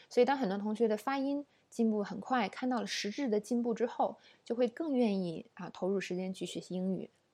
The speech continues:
把自己的英语学好了。好，以上呢是今天发音，啊，学习方法讲解的上半部分，我们讲了发音学习的重要性，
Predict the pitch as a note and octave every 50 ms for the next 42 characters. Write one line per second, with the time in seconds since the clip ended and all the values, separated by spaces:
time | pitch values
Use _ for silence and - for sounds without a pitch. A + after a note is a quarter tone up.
0 | _ _ _ - D#3 D3+ D#3+ - F3+ E3+ F3+ - F3+ F3+ F3+ F3 E3+ E3+ - -
1 | E3+ E3+ F3 - - - - - - - _ _ _ _ _ _ _ _ _ _
2 | _ _ _ _ _ _ _ _ - - G3+ G3+ G3+ - - _ - G#3 A3 A3
3 | - E4 D#4+ D4 B3 A3 G#3+ G#3 - - G#3+ G#3 G#3 A3+ G#3+ A3 A3 - A3 G#3
4 | G#3 G#3 - G#3+ G#3+ G#3+ G#3+ G#3 G#3 G#3 G#3+ G3+ - - F#3 F3 F3+ F3+ - -
5 | G3 G3 G3+ - G#3 G3+ G3 E3 D#3+ - F3+ F3+ G3+ G3+ G3 - - - G#3+ -
6 | - D#4+ D#4 C4 G3+ F3+ F3 F3 E3+ F3 F3+ F3+ F3+ - F3+ - - - _ -
7 | - - _ - - F3 F3+ G3 - G3+ - - - F3 E3+ - - - _ _
8 | _ - - G#3+ G3+ G#3 G3+ G#3+ G#3+ G#3 - F3+ F#3+ - - D#3+ F3+ F3+ - -
9 | - - - A3+ A3 G#3 G3+ G#3+ G#3 G3+ G#3+ G#3 - - B3 G#3 -